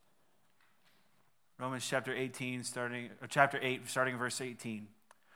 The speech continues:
"For I consider that the sufferings of this present time are not worth comparing with the glory that is to be revealed to us. For the creation waits with eager longing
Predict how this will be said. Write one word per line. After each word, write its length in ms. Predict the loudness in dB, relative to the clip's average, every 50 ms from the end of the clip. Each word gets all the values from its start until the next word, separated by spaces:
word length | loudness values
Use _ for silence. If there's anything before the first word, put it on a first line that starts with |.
| -20 _
"For 140 | 8 10 12
I 60 | 12
consider 800 | 10 10 6 2 4 4 6 6 6 6 6 6 4 2 -2 -8 -14 -20 -20 -20 -20 -20 -20 -20 -2 0
that 160 | 0 0 2
the 60 | 0
sufferings 640 | 2 8 10 10 10 10 8 6 6 6 4 2 0
of 240 | 2 2 2 2 4
this 180 | 2 2 2 0
present 440 | 2 6 6 6 6 6 2 -2
time 520 | 2 6 8 8 8 8 6 4 0 -4 -8 -12 -18 -20 -16 -2 2
are 140 | 2 2 4
not 520 | 8 10 12 12 12 12 12 10 6 -2 -12 -14 -14 -2
worth 340 | 2 4 4 4 4 2 -4
comparing 520 | -6 -6 -6 -4 -2 0 0 2 0 -2 -4
with 100 | -6 -6
the 80 | -8
glory 400 | -8 -6 -6 -2 0 0 0 0
that 180 | 0 0 0 0
is 160 | 0 -4 -6
to 100 | -8 -8
be 100 | -6 -6
revealed 400 | -4 -4 -4 -4 -4 -4 -4 -6
to 160 | -6 -8 -8 -8
us. 320 | -8 -8 -8 -10 -10 -10 -14 -18 -20 -20 -20 -8
For 100 | -6 -4
the 120 | -4 -4
creation 760 | -4 -4 -4 -2 0 4 4 4 4 4 2 2 2 2 4 6
waits 340 | 6 6 6 4 0 -4
with 140 | -6 -6 -6 -4
eager 280 | -4 -2 0 0 0 4
longing 520 | 6 8 8 8 8 6 0 -4 -6 -8